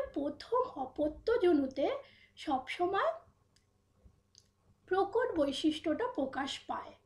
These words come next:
প্রচ্ছন্নটা প্রকাশ পায় না। তোমরা তো দেখেছো আগেও যে লম্বা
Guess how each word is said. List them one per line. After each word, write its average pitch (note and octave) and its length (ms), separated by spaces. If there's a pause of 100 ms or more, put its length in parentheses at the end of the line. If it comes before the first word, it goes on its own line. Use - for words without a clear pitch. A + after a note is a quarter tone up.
(300)
প্রচ্ছন্নটা F4 800
প্রকাশ E4+ 420
পায় D#4 340
না। G#3 160 (560)
তোমরা G#4 220
তো A#4+ 120
দেখেছো E4 580
আগেও C4+ 420 (520)
যে D#4+ 220 (1300)
লম্বা E4+ 500